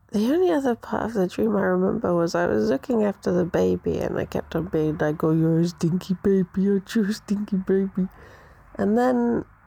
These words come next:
my sister was sat in the armchair,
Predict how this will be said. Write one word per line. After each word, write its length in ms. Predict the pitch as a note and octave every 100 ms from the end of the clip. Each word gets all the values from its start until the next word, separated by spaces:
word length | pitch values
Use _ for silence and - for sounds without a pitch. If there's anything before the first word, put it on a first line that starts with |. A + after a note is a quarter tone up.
| -
my 180 | G#3 A#3
sister 680 | A#3 - C#4 - - E4+ F4
was 180 | E4+ D#4
sat 380 | - B3+ B3 - - _ _ _ _ _ _ _ -
in 340 | C4+ B3+ A#3+
the 180 | A#3+ - -
armchair, 1000 | A3+ C#4 C4 A#3 - F#3+ F3 - -